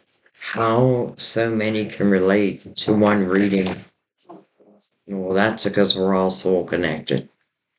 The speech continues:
You know, I feel like we're just one big soul family. And, um,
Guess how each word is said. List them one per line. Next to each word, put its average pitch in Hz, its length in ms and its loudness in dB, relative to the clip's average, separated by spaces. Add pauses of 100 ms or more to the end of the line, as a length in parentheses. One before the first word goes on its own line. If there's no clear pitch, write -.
(640)
You 104 140 -6
know, 87 320 -6 (240)
I 95 180 -4
feel 98 160 0
like 95 200 0
we're 92 320 0
just 92 380 0
one 95 280 2
big 95 200 -2
soul 101 280 2
family. 95 720 -2 (920)
And, 95 760 -6 (100)
um, 76 560 -6